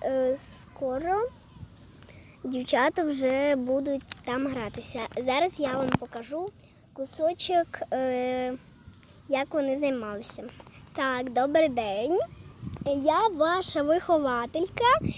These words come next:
і ми будемо з вами зараз ліпити сердечка. Е, я вас просила взяти пластилін. Ви взяли? Так, так. Ось він, ось він.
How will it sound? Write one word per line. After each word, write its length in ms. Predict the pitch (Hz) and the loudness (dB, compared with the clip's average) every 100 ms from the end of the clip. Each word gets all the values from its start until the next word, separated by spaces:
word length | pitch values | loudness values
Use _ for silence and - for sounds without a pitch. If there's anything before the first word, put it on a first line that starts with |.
| - | -6
і 120 | - 302 | 2 4
ми 200 | 330 508 | 6 6
будемо 440 | 403 392 359 285 | 4 4 4 4
з 220 | 240 - | 0 0
вами 300 | 262 403 415 | -2 2 4
зараз 560 | 339 254 294 339 330 - | 4 2 0 0 -4 -4
ліпити 460 | 254 - 339 381 381 - | -8 -4 -2 -2 -4 2
сердечка. 920 | 311 339 285 240 208 151 - - - - - - - - - | 4 4 2 -2 -6 -6 -4 -6 -6 -10 -12 -14 -12 -10 0
Е, 80 | 254 | 0
я 260 | 254 262 | 4 4
вас 180 | 466 453 | 4 2
просила 440 | - 294 - 403 | -2 -4 0 2
взяти 340 | 427 311 277 - | 4 4 2 0
пластилін. 640 | 403 392 - 403 277 247 | -4 0 6 6 6 2
Ви 220 | 285 403 | 4 4
взяли? 440 | 320 254 220 240 415 719 - - - - | 4 0 2 2 2 0 -6 -20 -20 2
Так, 540 | 554 571 587 587 554 508 - | 8 10 12 12 10 8 2
так. 720 | - 523 554 571 571 554 539 - - - | 6 8 10 8 8 8 6 0 -16 0
Ось 360 | 640 605 539 539 | 2 4 2 0
він, 160 | 427 466 640 605 440 | 0 2 4 4 4
ось 180 | 339 - | 0 -4
він. 140 | 247 | -6